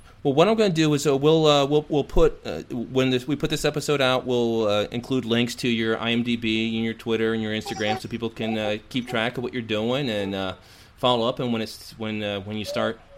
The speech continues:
uh, g-, getting more involved, they can, uh, they can come out and support you, or be sure to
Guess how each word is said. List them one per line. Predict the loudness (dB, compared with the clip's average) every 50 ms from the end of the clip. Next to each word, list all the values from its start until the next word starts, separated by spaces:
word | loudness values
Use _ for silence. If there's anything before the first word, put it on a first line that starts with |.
| -18 -16
uh, | -16 -14
g-, | -14 -16 -16 -18 -16 -10 -6
getting | -6 -4 -2 -2
more | -2 -2 -2 -4
involved, | -4 -4 -4 -2 -2 -2 -2 -2
they | -4 -4
can, | -4 -6 -8 -6
uh, | -6 -4 -6 -6 -8 -8
they | -10 -10
can | -10 -10 -10 -12 -10
come | -10 -8 -6
out | -6 -6 -8
and | -8 -10
support | -12 -12 -10 -6 -4 -4 -4 -4
you, | -4 -6 -4 -4 -4
or | -4 -4 -4 -6 -6
be | -8 -12 -12
sure | -10 -8 -8 -6 -6 -6
to | -6 -8 -8